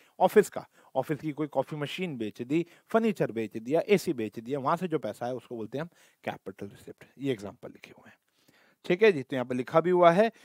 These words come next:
अ, they either increase liability, या तो मेरी in-, यानी उधारी पैदा कर देंगे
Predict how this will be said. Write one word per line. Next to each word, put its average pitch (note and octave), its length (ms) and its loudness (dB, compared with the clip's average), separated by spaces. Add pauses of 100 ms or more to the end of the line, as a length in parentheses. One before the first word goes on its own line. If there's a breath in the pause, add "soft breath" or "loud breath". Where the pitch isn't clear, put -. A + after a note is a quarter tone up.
(320 soft breath)
अ, C3 220 8
they C#3 240 4 (160)
either D3+ 380 4 (120)
increase E3 600 -2 (240)
liability, C3 420 0
या C#3 200 2
तो D#3 140 -4
मेरी C3 220 -4
in-, C3+ 200 -10 (340)
यानी B2+ 320 0
उधारी A#2 320 -2
पैदा D#3 260 4
कर F3+ 160 0
देंगे G#3+ 340 4